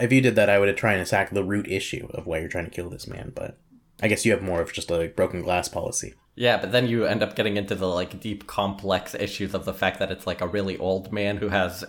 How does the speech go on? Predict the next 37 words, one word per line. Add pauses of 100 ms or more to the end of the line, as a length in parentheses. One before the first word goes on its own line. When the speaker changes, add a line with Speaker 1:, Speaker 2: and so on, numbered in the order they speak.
Speaker 2:
a
disease
that's
gonna
be
killing
him
slowly
and
painfully,
and
I've
agreed
to
do
it
as
a
favor,
and
then
you're
gonna
be
like,
"Oh
shit,
I
don't
even
know
what's
right
or
wrong
here." (680)
Speaker 1:
Mm.